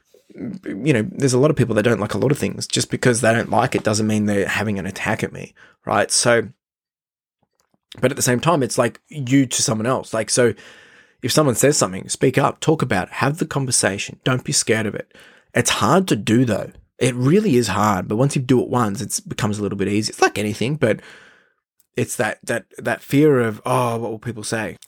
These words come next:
But I think this is a carryover skill that we can apply to so many different things in our lives, and that will set us apart from others in a room or in a crowd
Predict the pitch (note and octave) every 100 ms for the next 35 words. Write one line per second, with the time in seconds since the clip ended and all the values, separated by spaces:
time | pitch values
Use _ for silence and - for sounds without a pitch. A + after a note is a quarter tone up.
0 | - C3+ E3 F#3 F3+ C#3 B2+ - A#2+ B2
1 | A#2 A2 G#2 - A#2 G3 - - - _
2 | A2 B2 A#2+ A2 G2+ - A2+ G#2+ G#2 -
3 | C3+ C3+ A2+ A#2 A#2 A2+ G#2+ G#2 G2 G#2+
4 | G2+ G2+ - - _ _ _ _ - A2+
5 | A2+ A#2+ B2 C3 A#2+ - A2 G#2+ G2+ -
6 | G#2+ - - - G#2 F#2+ G2 - G#2 G2+
7 | C#3 D3 D3 - G2+ F#2 G#2 F#2 B2 -
8 | B2+ A#2+ A#2 B2